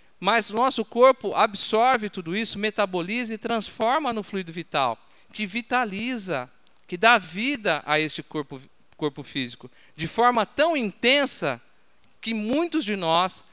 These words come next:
ainda que convictos, né, que somos, somos espíritos, achamos que, na verdade,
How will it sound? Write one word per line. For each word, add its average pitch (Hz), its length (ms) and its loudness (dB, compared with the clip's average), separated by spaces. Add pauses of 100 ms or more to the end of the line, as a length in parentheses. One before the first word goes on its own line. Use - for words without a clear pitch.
(240)
ainda 170 360 0
que 170 120 -8
convictos, 165 840 -4
né, 202 160 2
que - 100 -8
somos, 160 300 -6
somos 160 500 -6
espíritos, 226 680 -6 (240)
achamos 262 640 2
que, 240 120 -4
na 226 140 4
verdade, 220 720 0